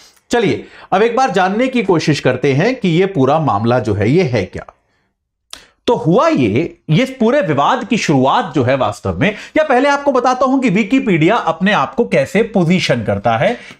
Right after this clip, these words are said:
Wikipedia क्या कहता है कि वो क्या है। Wikipedia अपने बारे में ये कहता है कि हम एक यूजर जनरेटेड एनसाइक्लोपीडिया है। Wikipedia ये कहता है कि भाई, हम खुद अपना कंटेंट उत्पन्न नहीं करते,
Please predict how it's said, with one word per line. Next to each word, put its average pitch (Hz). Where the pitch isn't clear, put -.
Wikipedia 180
क्या 196
कहता 131
है 180
कि 190
वो 208
क्या 123
है। 80
Wikipedia 185
अपने 247
बारे 165
में 185
ये 143
कहता 101
है 175
कि 233
हम 269
एक 214
यूजर 190
जनरेटेड 135
एनसाइक्लोपीडिया 123
है। -
Wikipedia 233
ये 240
कहता 220
है 247
कि 240
भाई, 214
हम 208
खुद 233
अपना 196
कंटेंट 175
उत्पन्न 147
नहीं 113
करते, 175